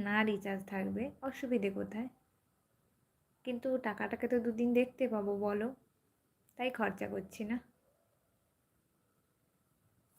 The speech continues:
তুমি ঠিক বলেছো, আমি টাকার উপরেই ঘুমাই।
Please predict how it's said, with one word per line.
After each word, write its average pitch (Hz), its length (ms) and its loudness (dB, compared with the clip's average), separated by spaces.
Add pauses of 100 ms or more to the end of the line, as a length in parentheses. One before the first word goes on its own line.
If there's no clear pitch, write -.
(360)
তুমি 302 120 -2
ঠিক 254 240 2
বলেছো, 214 340 2
আমি 220 220 4
টাকার 202 320 -2
উপরেই 208 300 2
ঘুমাই। 202 280 0